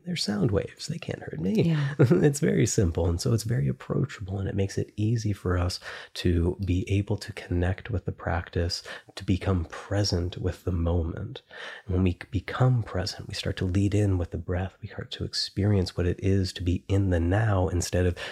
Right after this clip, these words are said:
Speaker 1: concerned about what's coming up in the future or worried and fearsome over things that have happened in the past. Instead, when we listen to these waves as they're consistently and rhythmically coming through,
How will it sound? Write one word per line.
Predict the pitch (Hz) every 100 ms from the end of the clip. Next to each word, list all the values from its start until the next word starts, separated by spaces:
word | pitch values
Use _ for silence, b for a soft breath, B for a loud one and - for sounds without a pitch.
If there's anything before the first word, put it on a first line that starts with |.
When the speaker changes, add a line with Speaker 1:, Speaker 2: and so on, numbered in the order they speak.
| B
Speaker 1:
concerned | - 87 - 101 101 98 87
about | 82 82 -
what's | -
coming | - 87 87
up | 85 -
in |
the | 87
future | - 92 92 - 85
or | 85 82
worried | 85 92 104 101 95 90 B B -
and | 82
fearsome | - 95 98 - 92 82
over | 82 85 85
things | - 92 90
that | -
have | 95 -
happened | 101 98 90 87
in | 92
the |
past. | 101 - 101 95 87 -
Instead, | 85 - - 98 98 92 B -
when | 87
we | 87 -
listen | 110 - 107
to | -
these | - 90 -
waves | 95 104 107 101 87 -
as | 110
they're | - -
consistently | - 107 95 - 101 - - 95 107 87
and | 90 87
rhythmically | 90 117 101 87 - 87
coming | - 90 90
through, | - 113 110 110 87